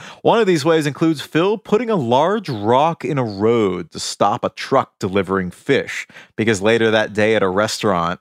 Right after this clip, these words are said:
a patron would choke on said fish, which is really clever, but pretty unwieldy.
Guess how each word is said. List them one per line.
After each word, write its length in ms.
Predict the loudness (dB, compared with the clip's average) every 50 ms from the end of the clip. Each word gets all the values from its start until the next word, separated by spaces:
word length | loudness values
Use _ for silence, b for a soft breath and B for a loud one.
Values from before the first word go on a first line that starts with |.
| _ _
a 60 | -14 -12
patron 460 | -6 -4 -4 -4 -4 -6 -10 -8 -6
would 120 | -8 -8 -8
choke 320 | -2 0 0 0 0 0
on 180 | -2 -2 -2 -4
said 280 | -6 -6 -6 -8 -8
fish, 440 | -12 -10 -10 -10 -10 -10 -12 -16 -8
which 320 | -4 -2 -2 -2 -4 -10 B B B B B B B B B _
is 240 | 0 0 0 -2 -6 _
really 300 | 0 2 2 2 2 0 -4 _ _ -8
clever, 520 | -2 2 2 2 2 2 0 -2 -2 -2
but 280 | -2 -2 -2 -2 -2 -4
pretty 180 | -4 -2 0 2
unwieldy. 760 | 0 0 0 0 0 0 0 0 -2 -4 -4 -4 -4 -4 -8